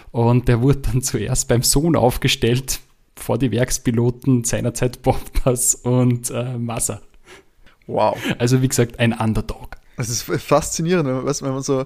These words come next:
Speaker 2: also ich meine, gut, das ist, er, wie gesagt, er muss ja eine gewisse Art von Talent mitgebracht haben, aber dass du das so quasi deine Karriere aussuchen kannst, was ich glaub, dem hä-, dem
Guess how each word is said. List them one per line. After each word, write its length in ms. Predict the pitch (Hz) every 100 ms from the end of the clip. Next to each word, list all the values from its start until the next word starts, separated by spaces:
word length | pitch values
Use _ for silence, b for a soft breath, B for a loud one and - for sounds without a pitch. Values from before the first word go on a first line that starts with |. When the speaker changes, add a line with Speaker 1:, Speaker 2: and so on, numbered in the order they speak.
| -
Speaker 2:
also 160 | 143 135
ich 40 |
meine, 100 | 135
gut, 160 | 160 139
das 140 | 120
ist, 160 | 123 -
er, 180 | 123 117
wie 100 | 151 135
gesagt, 200 | 139 123
er 80 |
muss 200 | 127 180
ja 100 | 139
eine 100 | 123
gewisse 360 | 123 131 - 120
Art 200 | 127 -
von 140 | 139
Talent 340 | 127 120 127 127
mitgebracht 540 | 135 - - 120 -
haben, 260 | 131 127 131 -
aber 480 | - 117 113 120 113 b b b
dass 120 | - 151
du 60 |
das 120 | 127
so 60 | -
quasi 260 | 127 139 131
deine 180 | 123
Karriere 480 | - 127 110 131 151
aussuchen 600 | 107 160 - 147 - 131
kannst, 320 | - 127 -
was 120 | 135 -
ich 140 | -
glaub, 160 | 139 - b b b b b 143
dem 100 | 135
hä-, 120 | 151
dem 380 | 143 135 139